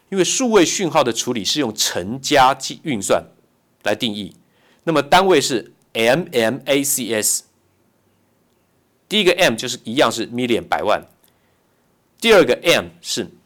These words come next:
multiply，multiply，第三个是 accumulate，值，累积的意思，然后再是 cycles，C 是 cycles，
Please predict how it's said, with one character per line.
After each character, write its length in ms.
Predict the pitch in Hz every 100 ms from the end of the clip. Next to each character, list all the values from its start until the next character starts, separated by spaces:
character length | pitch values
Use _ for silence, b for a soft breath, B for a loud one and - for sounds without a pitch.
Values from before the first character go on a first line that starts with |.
| _ _ _ _ _
multiply，multiply， 1700 | 147 165 151 - 101 87 - _ _ _ _ - 151 156 - 95 - _ _ _ _ _ _ _ _ _ _ _ _
第 100 | -
三 220 | 175 190 180
个 120 | 123
是 320 | - 101 - _ _ _ _
accumulate， 760 | 127 - - 165 135 101 - - _ _ _ _
值， 360 | - 117 131 - _
累 180 | - 110
积 140 | 104 147
的 80 |
意 100 | 123 98
思， 200 | - - _ _ _
然 100 | 107
后 60 | 127
再 140 | 139
是 60 | 127
cycles，C 920 | - 156 156 87 - - - - 151
是 120 | 135
cycles， 560 | 147 139 135 73 -